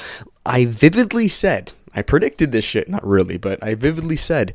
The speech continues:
"You cannot predict the future." I know a lot of times we get excited and we want A, B, C, D, but at the end of the day, guys, life has its own plan. Life is gonna go the way life goes, whether we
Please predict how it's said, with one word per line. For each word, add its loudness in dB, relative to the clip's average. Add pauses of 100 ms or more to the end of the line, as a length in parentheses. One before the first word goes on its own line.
(160)
"You 6
cannot 4
predict 2
the -2
future." 0 (120)
I 6
know 8
a 10
lot 8
of 0
times 4
we 6
get 6
excited 2
and -2
we 0
want 0
A, 6
B, 2
C, 0
D, 2
but 4
at -2
the 4
end 2
of 4
the 4
day, 4
guys, 2
life 4
has -2
its -6
own 0
plan. 0
Life 2
is 0
gonna -2
go 2
the -2
way 2
life 2
goes, -2
whether 0
we 2